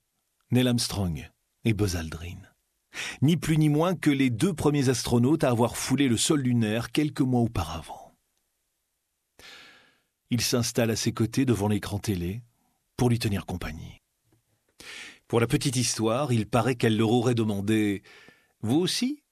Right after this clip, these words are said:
vous faites partie du programme spatial ? » Toujours dans leur radeau de fortune, les astronautes se dirigent maintenant vers la Terre. Et ils ne sont pas au bout de leur peine.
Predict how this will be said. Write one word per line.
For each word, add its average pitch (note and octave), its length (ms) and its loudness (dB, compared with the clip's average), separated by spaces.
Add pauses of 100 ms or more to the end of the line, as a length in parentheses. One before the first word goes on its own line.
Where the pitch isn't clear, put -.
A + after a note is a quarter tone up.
(400)
vous A#2+ 80 0
faites E3 200 -4
partie D#3+ 300 -4
du D#3+ 100 -2
programme D#3 400 0
spatial ? » - 580 -4 (2000)
Toujours D#3 240 2
dans D3 100 4
leur C#3 140 2
radeau D3 240 2
de C3 60 0
fortune, E3+ 420 -2
les C3+ 140 2
astronautes C#3 420 0
se C#3+ 80 0
dirigent A#2+ 280 2
maintenant A#2 300 0
vers G2+ 160 0
la F2+ 100 -4
Terre. D#2 460 -14 (560)
Et G#2 440 -2 (1080)
ils A2+ 140 2
ne B2 60 2
sont A#2 180 -4
pas D#3+ 120 -2
au F3 100 0
bout D3+ 140 -2
de A#2+ 40 0
leur F#2+ 160 -4
peine. - 360 -18